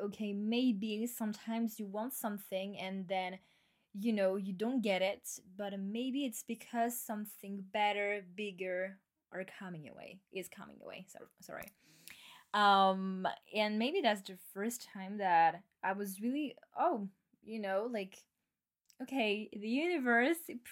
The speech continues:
prepared me something so <laughs> much cooler. But, you know, at the beginning, when you work on something, when you want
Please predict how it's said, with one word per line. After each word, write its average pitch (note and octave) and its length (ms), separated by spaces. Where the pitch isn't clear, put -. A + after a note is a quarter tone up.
prepared D#4 600
me B3 320
something C4 680
so F4+ 580
<laughs> E4 40
much E4+ 380
cooler. D4+ 720
But, C4 300
you D4+ 140
know, C4+ 180
at C#4+ 160
the B3+ 80
beginning, A3 600
when A3 220
you G#3 300
work B3+ 420
on B3 160
something, A#3 520
when A3 140
you G#3+ 80
want G#3+ 200